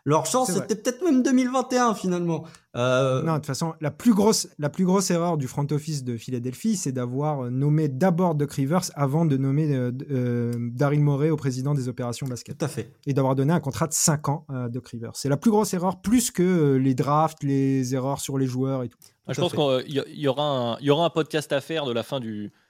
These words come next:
Speaker 3: euh, du process, on va dire ça comme ça, de, de, de l'ère Embiid, le, le, le jour où
Speaker 1: Non.
Speaker 3: ça arrivera, mais on n'en est pas là. On n'en est pas là pour l'instant. C'est une nouvelle saison qui s'annonce et puis on sait jamais. Voilà, sur, euh,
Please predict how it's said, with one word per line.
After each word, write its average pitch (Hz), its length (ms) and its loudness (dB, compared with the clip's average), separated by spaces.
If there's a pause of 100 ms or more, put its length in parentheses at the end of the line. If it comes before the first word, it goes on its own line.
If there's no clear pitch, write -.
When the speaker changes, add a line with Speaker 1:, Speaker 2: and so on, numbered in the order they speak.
(240)
Speaker 3:
euh, 107 140 -4
du 127 100 -6
process, 160 600 -2
on 120 80 -10
va 117 60 -2
dire 117 140 -2
ça 120 120 -2
comme 117 180 -8
ça, 139 160 -6
de, 113 340 -8
de, 110 200 -6
de 117 120 -6
l'ère 120 180 -2
Embiid, 123 360 -6
le, 113 240 -4
le, 113 140 -6
le 120 120 -2
jour 120 160 -2
où 135 40 4
Speaker 1:
Non. 143 60 6
Speaker 3:
ça 170 160 6
arrivera, 123 380 0
mais 151 200 -2 (440)
on 127 100 -4
n'en 143 120 0
est 160 80 -2
pas 160 120 4
là. 120 120 4
On 113 60 -2
n'en 131 140 2
est 160 80 2
pas 160 140 6
là 165 160 8
pour 139 180 -4
l'instant. 151 400 0
C'est 127 220 -8
une 143 120 -2
nouvelle 147 220 2
saison 143 300 -4
qui 131 160 -16
s'annonce 131 460 -4
et 104 60 -6
puis 127 140 -8
on 117 100 -6
sait 120 160 -4
jamais. 110 260 0
Voilà, 110 240 -6
sur, 127 240 -4
euh, 110 160 0